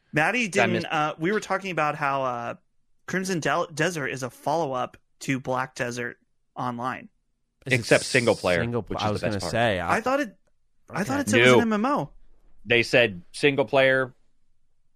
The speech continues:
Speaker 2: single player story was the title, or the, what do you call it? The, the P R stuff I got this morning.
Speaker 3: Dude, 'cause that's the thing. I, like, I,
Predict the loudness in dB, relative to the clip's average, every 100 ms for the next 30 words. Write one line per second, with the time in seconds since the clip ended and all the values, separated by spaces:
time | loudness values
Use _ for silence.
0 | -8 -4 -2 0 0 0 -2 0 -2 -6
1 | -10 -4 0 0 -2 -4 0 2 2 0
2 | -2 -4 0 2 2 4 2 0 0 0
3 | 0 0 0 -2 -4 -4 -4 -4 2 2
4 | 2 0 0 0 0 -4 -8 -6 -6 -6
5 | -10 _ _ _ _ _ -8 -6 -6 -6
6 | -8 -10 -4 -4 -4 -4 -2 -2 -4 -8
7 | -10 -10 -14 -8 -6 -6 -12 _ _ _
8 | _ -20 _ _ _ -4 0 0